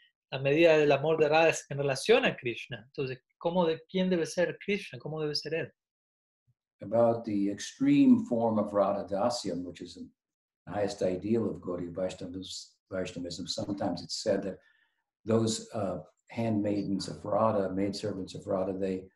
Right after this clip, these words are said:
Speaker 2: only love Krishna because Radha loves Krishna.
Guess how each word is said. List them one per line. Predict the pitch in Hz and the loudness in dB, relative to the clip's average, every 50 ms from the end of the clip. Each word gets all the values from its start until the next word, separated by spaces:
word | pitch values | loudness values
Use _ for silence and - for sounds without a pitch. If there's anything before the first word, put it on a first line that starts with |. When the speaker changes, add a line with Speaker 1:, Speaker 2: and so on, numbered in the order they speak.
| _ _ _ _ _ _ _ _ _ _ _ | _ _ _ _ _ _ _ _ _ _ _
Speaker 2:
only | 123 123 127 123 117 120 117 | 2 4 6 6 6 6 4
love | 110 107 110 110 110 110 - - - | 4 6 6 6 6 4 0 -6 -14
Krishna | - - 120 120 123 120 - - 104 101 98 | -6 0 2 2 2 2 -2 -4 -2 -2 -2
because | 98 98 101 98 - 107 101 95 95 | -2 -4 -8 -6 -2 -2 -4 -2 0
Radha | 107 113 120 127 117 107 | 2 4 6 6 6 4
loves | 95 92 85 - - - | 2 -2 -4 -6 -10 -14
Krishna. | - - - - - - - | -16 -16 -16 -16 -16 -18 -20